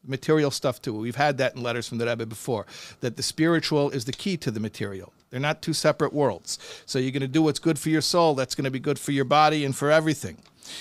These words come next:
Okay, that was a long letter. It took us a little bit of a long time.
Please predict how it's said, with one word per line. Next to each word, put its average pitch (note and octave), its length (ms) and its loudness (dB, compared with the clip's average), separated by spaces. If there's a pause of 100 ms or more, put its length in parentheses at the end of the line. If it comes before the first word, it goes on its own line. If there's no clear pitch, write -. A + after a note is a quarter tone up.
(340)
Okay, D3 340 4 (440)
that E3+ 300 4 (180)
was D3 240 4
a C3+ 60 2
long D#3 380 6
letter. D#3 360 4
It C3+ 140 -6
took D3 220 -2
us C3 120 0
a C#3 60 0
little C3 220 0
bit A#2+ 260 -6
of A#2+ 140 -6
a A2+ 60 -2
long A2 320 -4
time. E3 480 2